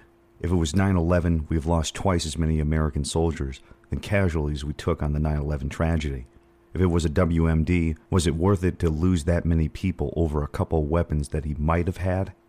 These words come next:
No." Bush was basically forced to say that the reason why we went in there was based on intelligence. Saddam was supposed to have W M Ds, so the people who tasked with finding the truth came back to him and said no.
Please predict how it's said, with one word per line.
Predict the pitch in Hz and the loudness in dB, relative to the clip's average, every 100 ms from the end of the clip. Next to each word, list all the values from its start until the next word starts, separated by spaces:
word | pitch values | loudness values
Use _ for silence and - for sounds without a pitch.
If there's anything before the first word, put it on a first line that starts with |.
| _ _ _ _ | _ _ _ _
No." | 87 80 69 64 - _ _ _ _ | 2 4 2 -6 -16 _ _ _ _
Bush | - 113 - | 0 0 -2
was | - - | -6 -2
basically | 92 90 - 87 | 0 0 0 -4
forced | 78 95 92 - | -2 0 0 0
to | 78 | -6
say | - 87 78 | -2 0 0
that | 78 | -2
the | - | -4
reason | 73 92 95 85 80 | -2 0 0 2 2
why | 87 95 | 2 2
we | 85 | 0
went | 76 87 101 - | 0 0 0 0
in | 110 107 | 2 4
there | 73 67 | 2 -2
was | 67 71 | -6 -8
based | - 87 85 - | -4 -2 -2 -2
on | 80 78 73 | -2 -2 -4
intelligence. | 67 - - 104 90 73 67 65 - _ _ _ _ _ | -8 -8 -2 0 0 -2 -6 -10 -16 _ _ _ _ _
Saddam | - 98 87 104 104 | -6 0 2 4 2
was | 85 | 2
supposed | 85 87 85 - | -2 0 0 0
to | |
have | 78 76 69 | -2 -2 -2
W | 80 78 76 | -2 0 0
M | 73 73 | 0 0
Ds, | 87 95 67 - - _ _ | 0 0 -2 -8 -18 _ _
so | - 90 | -6 -2
the | 78 | -2
people | - 113 95 85 | -2 -2 0 -2
who | 78 | -2
tasked | - 104 98 - | -2 -2 -2 -2
with | - - | -8 -4
finding | 101 110 104 80 | 0 2 2 0
the | |
truth | - - 78 65 - | -4 -6 -6 -6 -6
came | 90 80 | -4 -2
back | - 90 98 - | 0 0 0 -2
to | 85 69 | -4 -4
him | 67 | -6
and | 69 67 | -6 -6
said | 80 67 | -6 -4
no. | 73 85 85 76 62 | 0 2 2 0 -4